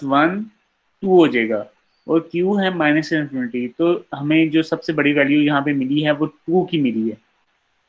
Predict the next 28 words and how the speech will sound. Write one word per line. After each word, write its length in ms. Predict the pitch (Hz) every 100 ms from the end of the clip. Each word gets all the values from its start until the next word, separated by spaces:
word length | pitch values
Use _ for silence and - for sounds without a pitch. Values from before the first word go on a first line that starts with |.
| _ _ 170
टू 120 | 190
की, 140 | 196 202 117 - -
टू 120 | 190
की 80 | 208
value 260 | 196 190 202
मिली 220 | 185 185
है, 120 | 185 180 _ _ _ -
ठीक 220 | 156 190
है। 120 | 202 - _ _ -
तो 60 |
अब 200 | 185 185
चूंकि 220 | 202 196 214
ये 220 | 208 208
अभी 220 | 185 208 202 - 160
इनर 200 | 175 190
loop 260 | 190 185
अब 180 | 190 160
दो 180 | 143 165
दफ़ा 220 | 180 185
चलना 320 | 185 156 113 110
है, 160 | 110
तो 140 | 117 170
अब 160 | 170 185 190 190 185 - -
पहले 260 | 160 175 190
चक्कर 320 | 180 165 160
में 280 | 165 170 147
दो 380 | - 156 165 175
value 560 | 156 135 147 156 160